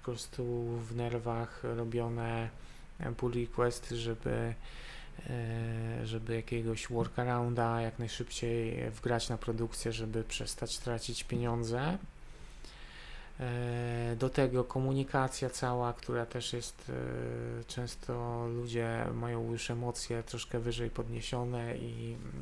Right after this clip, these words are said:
mm, denerwują się przy tych wszystkich, e, trudnych sprawach.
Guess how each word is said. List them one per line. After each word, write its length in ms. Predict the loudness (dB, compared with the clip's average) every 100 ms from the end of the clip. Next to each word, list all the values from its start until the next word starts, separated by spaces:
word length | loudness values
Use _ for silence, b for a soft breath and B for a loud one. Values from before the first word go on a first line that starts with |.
| -4
mm, 80 | -2
denerwują 640 | 0 0 0 0 0 0
się 240 | 0 -2 -2
przy 180 | -4 -6
tych 260 | -4 -4 -4
wszystkich, 640 | -6 -6 -6 -8 -8 -10 B B B B B B B B -2
e, 260 | 0 0
trudnych 600 | 4 6 6 6 2 2
sprawach. 800 | -2 2 4 6 6 6 2 -6